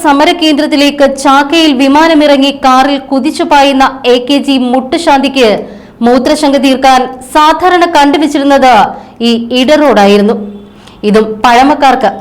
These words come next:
അറിയാം. ഇപ്പോൾ ഇവിടെയെങ്ങാൻ എ കെ ജി വന്നു പെട്ടാൽ കണ്ണഞ്ചി പോകും. അവിടെയെല്ലാം ശതകോടികളുടെ നിക്ഷേപ പെരുമ കൊണ്ട്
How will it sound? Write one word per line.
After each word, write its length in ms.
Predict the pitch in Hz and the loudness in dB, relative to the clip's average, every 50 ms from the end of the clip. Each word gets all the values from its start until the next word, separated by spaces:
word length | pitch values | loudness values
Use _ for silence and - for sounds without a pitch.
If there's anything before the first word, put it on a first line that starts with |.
| - | -2
അറിയാം. 280 | 202 196 202 220 - - - - - - - - - - - - - - - 214 | 0 0 0 0 -2 -2 -6 -14 -18 -20 -20 -20 -20 -20 -20 -20 -12 -6 -4 -2
ഇപ്പോൾ 200 | 208 226 220 220 233 233 | 0 2 2 2 2 2
ഇവിടെയെങ്ങാൻ 540 | 220 220 277 285 277 262 262 262 254 247 247 247 - - 262 | 0 0 0 2 2 2 2 2 2 0 0 -4 -8 -4 -2
എ 100 | 262 269 285 277 - | 0 0 0 0 -2
കെ 100 | 339 339 330 | -2 0 0
ജി 40 | 339 294 | 0 0
വന്നു 160 | 294 285 294 | 2 0 2
പെട്ടാൽ 320 | 285 285 269 277 269 262 262 262 254 - | 2 0 2 2 2 2 2 0 -2 -2
കണ്ണഞ്ചി 480 | 254 254 269 294 294 269 226 214 226 208 - | 0 0 0 0 0 -2 -2 -2 -4 -4 -2
പോകും. 240 | 202 196 190 262 - - - - - - - - - - - - - - 302 | -2 -2 -2 -2 -4 -6 -16 -20 -20 -20 -20 -20 -20 -20 -20 -10 -4 0 0
അവിടെയെല്ലാം 460 | - 349 427 427 415 392 370 370 359 349 - | 2 2 2 2 2 2 2 2 0 0 0
ശതകോടികളുടെ 840 | - 320 311 285 370 392 381 359 339 339 320 330 320 311 302 302 294 262 | 0 0 2 2 0 0 0 0 0 0 0 0 0 2 2 2 2 0
നിക്ഷേപ 440 | 262 - - - - 339 339 339 339 330 330 | -2 -4 -6 -8 -4 -2 0 0 0 -2 0
പെരുമ 260 | 302 285 285 311 311 320 | -2 0 0 0 0 0
കൊണ്ട് 260 | 320 294 269 254 | 0 0 0 0